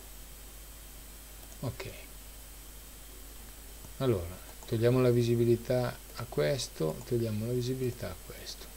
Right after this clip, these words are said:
A questo punto dobbiamo fare il manico, eh, do-, il coperchio, scusate. Allora, il coperchio possiamo fare pari pari grande che sta dentro qui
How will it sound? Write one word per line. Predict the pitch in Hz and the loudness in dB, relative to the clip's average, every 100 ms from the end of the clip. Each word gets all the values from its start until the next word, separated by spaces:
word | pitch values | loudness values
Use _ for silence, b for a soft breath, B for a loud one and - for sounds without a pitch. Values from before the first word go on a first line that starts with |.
| - - - - - - - - - - - - - - - - - - - - - - - - - B B B | -14 -14 -6 -6 -6 -12 -12 -12 -12 -12 -14 -14 -14 -14 -14 -14 -12 -12 -12 -12 -12 -12 -12 -12 -12 B B B
A | |
questo | 120 214 208 | 8 10 10
punto | 170 185 139 165 180 | 10 10 8 10 8
dobbiamo | 156 160 156 170 | 8 6 8 6
fare | - 127 135 | 8 8 8
il | |
manico, | 127 113 107 107 - 120 117 B B B B B - - - - - - - - - - | 8 6 4 2 2 0 0 B B B B B -10 -12 -14 -14 -14 -14 -14 -14 -14 -4
eh, | - 120 123 | 6 10 12
do-, | 123 131 | 12 8
il | 143 131 135 127 123 | 10 10 12 12 10
coperchio, | 139 123 104 87 - | 8 6 4 2 0
scusate. | 104 - 107 95 90 147 | -2 0 0 0 2 6
Allora, | 120 | 6
il | 98 | 6
coperchio | - 147 139 117 170 | 2 10 10 10 4
possiamo | 151 131 120 117 | 2 2 4 4
fare | 110 107 95 95 | 2 0 0 -2
pari | - 147 127 | 6 8 8
pari | - 107 101 104 | 8 2 4 0
grande | 113 117 113 107 101 101 101 | 2 4 4 2 0 -4 -4
che | - | -4
sta | - 113 | -2 0
dentro | 113 113 107 143 | 2 0 0 -2
qui | - 170 190 | 6 8 8